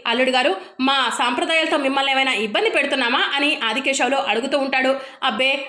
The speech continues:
అదేం లేదులేండి మావయ్య గారు" అని విహారీ అంటాడు. కనక మహాలక్ష్మి, "ఏంటి చూస్తున్నావు? చిలకలు తినిపించు, బామ్మగారు చెప్తున్నారు కదా, అంతేకాకుండా ఇది మీ ఆచారం కూడా" అని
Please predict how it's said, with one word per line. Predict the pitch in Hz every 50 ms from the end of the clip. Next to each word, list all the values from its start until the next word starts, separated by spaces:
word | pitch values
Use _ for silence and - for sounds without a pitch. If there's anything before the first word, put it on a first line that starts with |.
| - -
అదేం | 247 247 240 254 320 370
లేదులేండి | 359 269 277 277 330 311 294 285
మావయ్య | 277 240 226 247 254 226
గారు" | 233 240 262 - -
అని | 294 302 302
విహారీ | 254 220 214 233 262 269 269
అంటాడు. | 262 254 254 269 269 262 269 269 233 - - - - - _ -
కనక | 226 240 240 262
మహాలక్ష్మి, | 254 240 226 254 240 226 226 - 277 349 381 - - - -
"ఏంటి | 254 262 370 440 508 - -
చూస్తున్నావు? | 254 254 254 - 311 285 285 269 277 285 294 311 294 - - - _ - -
చిలకలు | 262 277 269 320 320
తినిపించు, | 349 349 277 262 240 294 330 330 320 339 311 254 196 - - - -
బామ్మగారు | 196 220 214 233 285 294 277 254 226
చెప్తున్నారు | 220 - 208 208 - 359 330 311 294 285
కదా, | 277 277 262 269 226 196 - - - -
అంతేకాకుండా | 220 226 226 233 320 - 277 262 285 269 269 302 302 277
ఇది | - 277 285 285
మీ | 277 262 226 214 226 220 180
ఆచారం | 180 190 214 - 320 320 320 311
కూడా" | 311 302 269 277 285
అని | 294 285 - 269 285 285 294 302 294